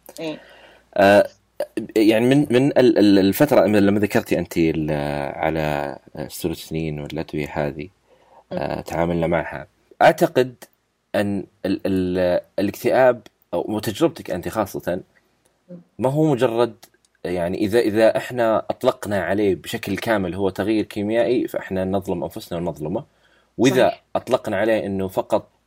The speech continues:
Speaker 2: آه، شيء ديني، فإحنا نظلم أنفسنا ونظلمه. ولا إذا أطلقنا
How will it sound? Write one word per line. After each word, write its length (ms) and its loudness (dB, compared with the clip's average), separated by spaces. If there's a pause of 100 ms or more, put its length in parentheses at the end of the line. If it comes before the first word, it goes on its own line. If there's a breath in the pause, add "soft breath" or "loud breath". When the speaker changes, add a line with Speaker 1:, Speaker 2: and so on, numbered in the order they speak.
Speaker 2:
آه، 260 -2
شيء 520 2
ديني، 440 0
فإحنا 480 -2
نظلم 320 -2
أنفسنا 320 -8
ونظلمه. 520 -4
ولا 240 2
إذا 200 2
أطلقنا 460 -4